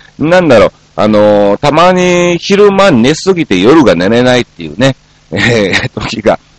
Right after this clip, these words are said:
あるんですが、そういう時はやっぱりね、あれなんですよね。もう溜まっていた、はい、えー、ドラマを見たりとか、うん、えー、ブログをね、えー、更新しようというね、気持ちも、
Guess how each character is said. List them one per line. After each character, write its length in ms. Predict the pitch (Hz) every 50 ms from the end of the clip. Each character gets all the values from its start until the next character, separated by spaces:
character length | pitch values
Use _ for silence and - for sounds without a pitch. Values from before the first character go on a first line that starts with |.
| _ _ _
あ 140 | - 123 139
る 100 | 147 156
ん 140 | 147 131 107
で 80 | 92
す 200 | - - 82 80 76 82
が、 220 | 101 117 110 - - - - _ _ _ _ _ _ _ _ _
そ 360 | - 190 - 175 143 143 143
う 40 | 143
い 80 | 143 139
う 540 | - 294 285 - 254 240 233 226 226 214 214
時 460 | - _ 226 226 214 - 180 170 151
は 180 | 139 127 110
や 80 | 101 98
っ 60 | 110 - _ _
ぱ 80 | 120 135
り 140 | 135 117
ね、 200 | 107 113 117 107
あ 160 | 80 58 95 107
れ 100 | 110 110
な 200 | 104 76 62 55
ん 60 | 50
で 60 | -
す 60 | _
よ 80 | 82 95
ね。 120 | 139 147 -
も 220 | - 110 110 110 107
う 20 |
溜 140 | - 135 135
ま 140 | 139 156 156
っ 40 | - _ _ _ _ _ -
て 200 | 165 160 147 - - _ _ -
い 80 | 156
た、 340 | - _ 151 120 92 - - - _
は 220 | - 101 123 123
い、 80 | 98 - - - - - _ _
え 380 | 101 101 104 101 98 95 95 95
ー、 20 | 87
ド 120 | 104 110
ラ 160 | 113 107 113
マ 160 | 123 123 117 113 120 123 120 120 117 120 120 117 113 110 110
を 40 | 107
見 180 | 120 131 135 131
た 240 | - - 151 139
り 120 | 131 123 104
と 200 | - 101 90 85 - _
か、 300 | - 110 110 101 85 - - _ _ _ 92
う 60 | 104
ん、 160 | 110 98 80 - _ _ _ _ _ -
え 880 | 92 104 107 107 107 104 101 98 95 92 90 90 87 90 90 90 90
ー、 40 | 95
ブ 140 | 92 110 120
ロ 220 | 127 131 135 135
グ 240 | 127 131 139 143 135
を 40 | 139
ね、 200 | 151 160 156 147 - _ _ -
え 280 | 101 104 107 101 101
ー、 80 | 101 -
更 240 | _ 123 123 127 139
新 260 | 135 - 139 139 139
し 220 | 131 - - 135 147
よ 140 | 147 131
う 40 | 110
と 120 | - - 85
い 60 | 85
う 120 | 78 80
ね、 100 | 107 110
気 140 | - - -
持 160 | 113 123 127
ち 160 | - - 139
も、 220 | 139 123 101 -